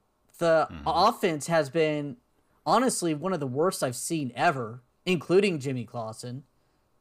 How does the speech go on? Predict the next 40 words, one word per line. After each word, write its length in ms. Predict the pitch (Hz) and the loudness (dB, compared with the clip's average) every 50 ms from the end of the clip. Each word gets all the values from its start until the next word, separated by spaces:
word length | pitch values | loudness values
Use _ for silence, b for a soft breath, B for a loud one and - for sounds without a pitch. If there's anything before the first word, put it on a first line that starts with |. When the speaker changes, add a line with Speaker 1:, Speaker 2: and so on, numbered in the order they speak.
| _ _ - - | _ _ -12 -6
Speaker 1:
I 80 | - 165 | -2 0
mean, 160 | 180 185 180 156 | 2 2 2 2
I'm 160 | 165 190 202 | 2 0 2
talking 300 | 202 220 208 190 175 190 | 2 4 4 4 4 2
about 260 | 175 165 165 156 139 131 | 2 2 2 2 2 0
Speaker 2:
Yeah. 40 | 123 | 0
Speaker 1:
getting 240 | 156 180 185 165 | 0 2 2 2
a, 100 | 165 139 - - | 0 -2 -4 -8
maybe 540 | 135 135 131 143 147 151 165 175 190 190 | -14 -10 -2 2 2 4 4 4 0 -2
two 200 | 165 - 202 196 | -2 -2 -2 0
hundred 260 | 175 185 185 185 170 147 | 0 0 -2 -2 -2 2
yards 280 | 151 151 170 190 165 - | 2 2 2 2 -2 -6
per 140 | - 190 | -8 -6
game, 440 | 160 135 139 135 147 165 208 233 240 _ _ _ _ _ _ _ _ _ _ _ _ _ _ - | -4 -4 -2 -2 -2 -4 -6 -8 -10 _ _ _ _ _ _ _ _ _ _ _ _ _ _ 0
getting 240 | 180 180 190 196 175 | 2 2 4 2 0
ten 260 | - - 208 214 202 | -2 0 0 0 0
points. 680 | 208 - 160 151 160 196 247 247 - - - - - _ _ _ _ _ _ _ _ _ _ _ - | 0 -2 -2 0 0 0 -2 -4 -6 -8 -12 -12 -14 _ _ _ _ _ _ _ _ _ _ _ -4
I 60 | 190 | -2
mean, 360 | 202 214 214 214 208 208 208 - | 0 0 2 0 0 -2 -2 -2
at 160 | 180 196 185 | -2 0 0
what 180 | 185 196 220 214 | 2 0 -2 0
point 280 | - 285 269 262 226 - | 0 -2 -2 -2 -2 -6
do 80 | - | -6
you 60 | 233 208 | -6 -4
just 220 | 202 220 202 - | -4 -4 -4 0
say, 400 | - 226 208 202 196 185 175 170 B B B B B B _ _ _ _ _ _ _ _ _ _ _ _ - | 0 2 2 2 2 0 -4 -6 B B B B B B _ _ _ _ _ _ _ _ _ _ _ _ 0
"You're 120 | 180 208 202 | 0 0 2
bad"? 500 | 208 165 160 196 262 247 143 101 - - _ _ _ _ _ _ _ _ _ _ _ _ _ _ - | 2 2 2 2 2 0 -2 -6 -10 -16 _ _ _ _ _ _ _ _ _ _ _ _ _ _ -2
You, 200 | - 208 247 - - - B B B B B B - | 0 2 2 0 -2 -8 B B B B B B 4
and 180 | 214 214 175 | 4 4 4
this 220 | 180 254 277 269 - | 4 2 2 2 -2
is 120 | 277 240 | -2 0
the, 160 | 262 247 190 - - | 0 0 0 -2 -4
my 240 | 175 180 202 196 190 | -2 0 2 2 2
biggest 340 | 170 196 185 190 240 - | 2 2 2 0 0 0
thing, 220 | - 240 269 240 180 | 0 0 0 0 -2
is 120 | 156 147 | -4 -4
Matt 260 | 156 208 262 294 208 | -2 0 0 -2 -2
Rhule 460 | 170 151 170 226 294 294 247 240 240 - _ _ _ _ _ _ _ _ _ _ _ _ _ _ | 0 2 2 4 4 4 0 -2 -2 -6 _ _ _ _ _ _ _ _ _ _ _ _ _ _
had 340 | - - 214 262 269 269 233 | -6 -2 2 2 2 2 0